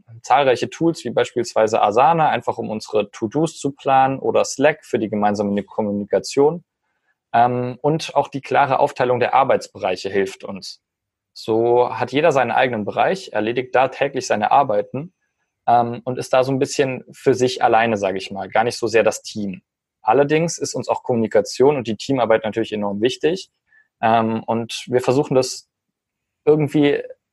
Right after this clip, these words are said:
diese, diese unterschiedlichen Orte zu kompensieren. So gibt's zum Beispiel bei uns jeden Tag ein kurzes Telefonat, wo wir alle zusammen in einem Teamcall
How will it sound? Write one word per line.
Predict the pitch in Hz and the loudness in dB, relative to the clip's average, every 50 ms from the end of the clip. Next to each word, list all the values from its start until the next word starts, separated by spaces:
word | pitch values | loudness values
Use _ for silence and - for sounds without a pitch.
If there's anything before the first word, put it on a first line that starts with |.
| _ _ - - | _ _ -6 -2
diese, | 135 123 131 127 127 | 0 2 2 2 0
diese | 127 127 127 135 | 2 2 2 4
unterschiedlichen | 147 151 127 - - 131 127 131 123 131 117 | 4 4 2 2 2 2 0 0 -2 -2 0
Orte | 113 123 127 127 127 | 0 0 0 0 -4
zu | - - | -6 -6
kompensieren. | - - 123 113 - 110 107 104 107 107 101 101 101 | -6 -4 -6 -2 -2 -2 -2 -2 -2 -2 -2 -2 -2
So | 110 117 | -2 -2
gibt's | 123 131 - - | -2 -2 -6 -4
zum | - 123 | -2 -2
Beispiel | 120 123 - 123 120 | -2 0 -2 -2 0
bei | 123 | 0
uns | 123 135 - - - | 0 -2 -4 -6 -2
jeden | 131 147 143 131 | 0 0 0 0
Tag | - - 127 135 131 - | -2 0 0 0 0 -2
ein | - 117 117 120 117 113 - - - | -6 -6 -6 -6 -8 -10 -10 -12 -10
kurzes | - - 147 147 139 - 139 - | 0 0 0 2 2 -2 -6 -6
Telefonat, | - - 123 120 117 - 113 107 110 123 156 196 202 - | 0 0 0 0 0 -2 -2 2 2 2 2 2 0 -2
wo | 127 123 117 | -4 -2 0
wir | 127 - | 2 2
alle | 151 156 | 0 0
zusammen | - - 135 127 139 143 139 | -2 -4 0 0 0 0 2
in | 123 | -2
einem | 113 117 117 117 | -2 -2 -2 -4
Teamcall | - - 165 160 156 - - 135 139 143 151 147 | -6 -4 -4 -4 -4 2 2 4 4 4 2 0